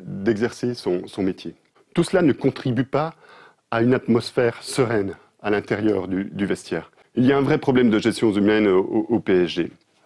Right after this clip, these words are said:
Rabiot, Ben Arfa, Lucas ont eu un réel impact sur l'ambiance du vestiaire. Ce sont des dossiers sur lesquels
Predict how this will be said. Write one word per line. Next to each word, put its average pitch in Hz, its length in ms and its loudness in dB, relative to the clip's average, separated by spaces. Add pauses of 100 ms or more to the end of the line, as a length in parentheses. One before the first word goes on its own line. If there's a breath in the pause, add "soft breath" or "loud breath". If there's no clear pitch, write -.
(240 soft breath)
Rabiot, 107 600 2
Ben 107 340 0
Arfa, 98 440 -2
Lucas 98 580 -4 (640 loud breath)
ont 120 220 4
eu 139 220 4
un 113 580 2
réel 123 400 2
impact - 600 -4
sur - 240 -2
l'ambiance 98 580 0 (160)
du 101 260 -2
vestiaire. 113 520 0 (600 loud breath)
Ce - 220 -4
sont 101 400 2
des 92 100 0
dossiers 95 380 -2
sur 101 180 -4
lesquels 95 460 0